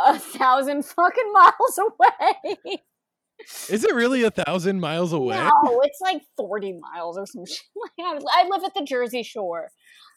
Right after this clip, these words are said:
Speaker 1: And, like,
Speaker 2: Oh,
Speaker 1: I grew up
Speaker 2: boy.
Speaker 1: in Jer-, oh, and also, like, please don't, please don't believe that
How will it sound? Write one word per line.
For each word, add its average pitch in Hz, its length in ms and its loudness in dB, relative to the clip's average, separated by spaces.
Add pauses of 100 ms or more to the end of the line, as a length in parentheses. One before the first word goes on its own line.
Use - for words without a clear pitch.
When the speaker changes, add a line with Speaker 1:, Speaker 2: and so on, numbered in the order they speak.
(120)
Speaker 1:
And, 277 300 0
like, 262 180 4 (100)
Speaker 2:
Oh, 285 40 -8
Speaker 1:
I - 20 -12
grew 285 220 0
up - 60 4
Speaker 2:
boy. 208 200 -6
Speaker 1:
in 190 80 -10
Jer-, - 320 -8 (480)
oh, 214 540 -2 (180)
and 269 460 -8 (180)
also, 285 320 -8 (340)
like, 180 380 -12 (320)
please 247 260 -12
don't, 190 400 -16 (480)
please 254 220 -12
don't 233 180 -20
believe - 260 -20 (140)
that - 260 -20